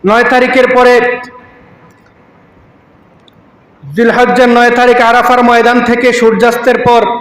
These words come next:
মাগরিবের নামাজ না পড়ে মুজদালিফার উদ্দেশ্যে রওনা করতে হবে। মুজদালিফায় পৌঁছার পরে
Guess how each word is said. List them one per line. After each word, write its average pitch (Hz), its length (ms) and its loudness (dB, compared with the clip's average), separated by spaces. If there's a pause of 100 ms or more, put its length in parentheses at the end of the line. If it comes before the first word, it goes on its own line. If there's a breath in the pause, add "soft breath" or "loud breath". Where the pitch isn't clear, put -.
(360 loud breath)
মাগরিবের 220 580 0
নামাজ 226 420 0
না 214 260 0 (100)
পড়ে 226 480 0 (1000)
মুজদালিফার 233 720 0
উদ্দেশ্যে 220 420 -2
রওনা 196 280 0
করতে 196 340 -4
হবে। 165 280 0 (720 loud breath)
মুজদালিফায় 240 720 0
পৌঁছার 247 420 0
পরে 233 520 0